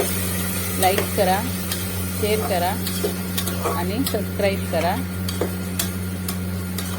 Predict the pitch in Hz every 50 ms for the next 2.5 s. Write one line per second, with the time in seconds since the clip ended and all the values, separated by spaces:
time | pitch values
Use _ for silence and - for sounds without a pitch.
0 | - - - - - - - - - - - - - - - - - - - -
1 | - - - - - - 90 - - - 90 90 95 92 98 92 90 87 92 92
2 | 92 90 - - 98 92 - - -